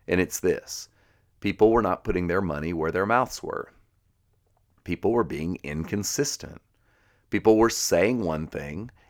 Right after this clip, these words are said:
and doing or not doing another. They were not putting feet to their faith. They were not living their faith out in a way where it was evident and obvious what kinds of people they were.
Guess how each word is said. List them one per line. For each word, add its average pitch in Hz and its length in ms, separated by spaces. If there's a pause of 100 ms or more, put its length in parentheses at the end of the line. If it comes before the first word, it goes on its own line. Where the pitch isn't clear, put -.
(120)
and 82 260
doing 90 520 (100)
or 117 160
not 107 400
doing 76 420 (460)
another. 143 560 (720)
They 117 100
were 107 120
not 104 200
putting 151 220
feet 98 380
to 113 120
their 120 140
faith. 139 500 (440)
They 107 60
were 107 120
not 131 240
living 98 380
their 123 120
faith 95 380
out 80 280
in 98 120
a 95 60
way 82 360 (300)
where 104 140
it - 60
was 123 120
evident 90 480
and 101 100
obvious 80 580
what 95 200
kinds 78 340
of 113 100
people 123 380
they 65 160
were. - 400